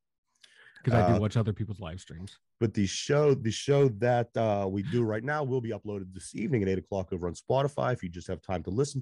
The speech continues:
Speaker 2: to, or on the way to work, at work, whatever, it will be over on podcast form on Spotify at eight o'clock this evening. Mike, you wanna do a quick Super Bowl trivia before we take off?
Speaker 1: Ooh, let's do it.
Speaker 2: All right, here we go, ev-, everybody.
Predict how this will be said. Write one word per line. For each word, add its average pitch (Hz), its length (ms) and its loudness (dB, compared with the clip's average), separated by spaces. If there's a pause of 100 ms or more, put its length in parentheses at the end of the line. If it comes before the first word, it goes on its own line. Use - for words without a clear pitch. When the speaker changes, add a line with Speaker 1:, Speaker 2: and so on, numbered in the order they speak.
Speaker 2:
to, 131 140 4
or 104 300 2
on 90 120 0
the 87 60 -4
way 82 120 -4
to 80 80 -6
work, 131 400 -2 (120)
at - 120 -6 (220)
work, 143 400 2
whatever, 117 420 2 (420)
it 95 60 -2
will 95 200 -2
be 101 120 2
over 95 300 0
on 90 380 -2
podcast 117 720 -8
form 90 220 -4
on 82 100 -4
Spotify 85 460 -4
at 78 140 -8
eight 131 80 0
o'clock 82 320 -6
this - 200 -16
evening. 104 280 -10 (1400)
Mike, 117 160 -2
you 127 80 -2
wanna 143 160 2
do 139 240 0
a 131 220 4
quick 147 260 -4
Super 127 240 -8
Bowl 135 140 0
trivia 151 260 -4
before 131 200 -4
we 117 40 -6
take 131 200 -2
off? 170 240 -6 (300)
Speaker 1:
Ooh, 226 580 6
let's 110 340 6
do 110 260 6
it. 123 360 6 (100)
Speaker 2:
All 85 140 -2
right, 95 320 2
here 110 140 4
we 131 120 4
go, 156 340 2
ev-, 117 220 0 (120)
everybody. 113 520 -2